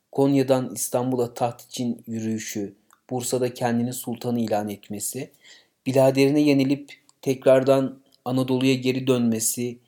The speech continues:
hani oradan Rodos'a, Fransa'ya, Vatikan'a ulaşan bir hayat hikayesi. Osmanlı'nın iç sorunuyken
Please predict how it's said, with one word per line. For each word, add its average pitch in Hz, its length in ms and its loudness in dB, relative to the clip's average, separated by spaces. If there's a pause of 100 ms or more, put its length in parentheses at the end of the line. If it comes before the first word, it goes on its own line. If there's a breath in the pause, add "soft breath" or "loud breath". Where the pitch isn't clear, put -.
(540 loud breath)
hani 131 320 0 (320)
oradan 143 580 4 (380)
Rodos'a, 131 520 0
Fransa'ya, 120 1000 -2 (100)
Vatikan'a 131 540 -2
ulaşan 127 500 -4
bir 143 100 -2
hayat 127 340 -4
hikayesi. - 580 -6 (240)
Osmanlı'nın 160 640 0
iç 143 140 -10
sorunuyken 156 800 -4